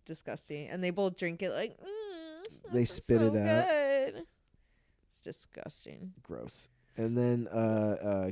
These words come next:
Speaker 2: kitty litter
Speaker 1: The
Speaker 2: sandwiches.
Speaker 1: sandwich.
Speaker 2: Yeah, the sandwich in, in quotation marks, but
Speaker 1: Where
Speaker 2: they
Speaker 1: they
Speaker 2: don't
Speaker 1: use
Speaker 2: have sand. They use kitty litter.
Speaker 1: Ugh,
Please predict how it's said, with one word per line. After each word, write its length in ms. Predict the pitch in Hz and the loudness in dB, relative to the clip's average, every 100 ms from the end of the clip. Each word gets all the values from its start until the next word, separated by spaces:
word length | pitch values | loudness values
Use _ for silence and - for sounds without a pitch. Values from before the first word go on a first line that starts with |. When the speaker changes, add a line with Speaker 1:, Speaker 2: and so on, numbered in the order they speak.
| - | -4
Speaker 2:
kitty 360 | - - 165 127 | -4 4 6 6
litter 240 | 101 95 | 4 0
Speaker 1:
The 60 | 92 | 0
Speaker 2:
sandwiches. 560 | - 101 95 98 - - | -2 0 2 0 0 2
Speaker 1:
sandwich. 760 | 202 196 196 185 151 147 139 | 2 2 0 -4 -2 -4 0
Speaker 2:
Yeah, 180 | 110 104 | 2 2
the 140 | 92 98 | 2 0
sandwich 840 | - 147 151 160 123 104 98 - | 4 6 6 6 4 2 2 -2
in, 340 | 104 101 98 | -6 -6 -6
in 200 | 73 101 | -6 -6
quotation 600 | - 101 - 98 - 101 | 0 -2 2 0 0 -2
marks, 240 | 98 95 - | -2 -2 -4
but 220 | - 98 | -6 -2
Speaker 1:
Where 60 | 101 | 0
Speaker 2:
they 40 | |
Speaker 1:
they 60 | - | 2
Speaker 2:
don't 180 | 113 107 | 2 2
Speaker 1:
use 80 | |
Speaker 2:
have 160 | 113 104 | 2 0
sand. 380 | - 101 92 95 | 0 2 2 0
They 80 | 95 | 0
use 240 | 95 95 | 0 -2
kitty 320 | - 123 95 | -2 -2 -2
litter. 300 | 82 82 85 - | -4 -8 -10 -6
Speaker 1:
Ugh, 200 | 208 208 | -2 -2